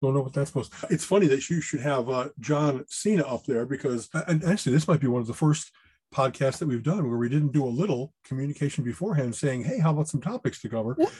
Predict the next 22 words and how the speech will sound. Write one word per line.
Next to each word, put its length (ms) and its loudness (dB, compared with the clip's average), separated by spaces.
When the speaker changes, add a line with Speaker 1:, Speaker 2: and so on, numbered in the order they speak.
Speaker 1:
So 100 0
here, 160 6
Speaker 2:
Yeah. 160 4
Speaker 1:
I'll 160 0
jump 260 6
out 220 6
there. 260 4
John 320 4
Cena 340 0
is 240 -2
on 180 -2
a 40 -10
show 400 -2
that 120 2
has 160 -2
just 360 -4
been 160 4
revived 540 2
that 100 -2
I 60 -2
really 360 2
liked, 400 -2